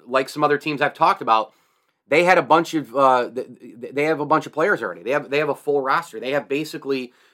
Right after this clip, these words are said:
uh, a Super Bowl roster. They were just missing the quarterback. Now they've added the elite Russell Wilson, who a lot of people have written off. I don't, I have no idea why,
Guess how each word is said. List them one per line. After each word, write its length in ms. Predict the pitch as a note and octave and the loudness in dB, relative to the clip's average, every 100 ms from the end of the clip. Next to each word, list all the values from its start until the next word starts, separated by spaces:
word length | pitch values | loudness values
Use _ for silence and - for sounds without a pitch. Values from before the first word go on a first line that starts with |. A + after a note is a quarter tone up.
| _ | _
uh, 160 | A#2+ A#2+ | 0 0
a 60 | C3 | -2
Super 240 | D#3 D3 | -6 -4
Bowl 200 | C#3+ C#3 | 2 6
roster. 360 | B2+ C3+ - C3 | 8 8 6 0
They 100 | C3+ | 0
were 120 | B2 | -2
just 360 | G#2+ C#3+ D3 | 0 -2 0
missing 420 | C3 D3 C#3+ C3+ A#2+ _ _ | -4 -4 -6 -12 -14 _ _
the 80 | A2+ | -8
quarterback. 420 | - C3 B2 G#2+ | -2 0 0 2
Now 120 | D3 | 4
they've 220 | D#3 C#3+ - | 4 0 -6
added 360 | C#3 E3 D3+ | -2 0 0
the 240 | C#3 C#3 C#3+ | -6 -8 -8
elite 500 | C3+ C3+ F3 F3 - | -8 -8 -10 -12 -8
Russell 400 | C3+ D3 D3 C3 | 0 0 0 -2
Wilson, 440 | B2+ D#3 - G2 - _ | 0 -2 -4 -16 -20 _
who 80 | C3+ | -6
a 40 | |
lot 160 | A#2+ D3 | -2 -2
of 60 | E3 | -2
people 220 | D3+ C3+ | -2 -2
have 80 | B2 | 0
written 240 | D#3 B2+ | -2 2
off. 280 | C#3+ A2 - - | 2 2 -8 -16
I 60 | |
don't, 140 | G2 - | -16 -18
I 40 | |
have 140 | F#2+ F#2+ | -18 -8
no 120 | A2+ | -6
idea 220 | A2 G2+ | -6 -6
why, 400 | F#2 B2 F2+ | 0 0 0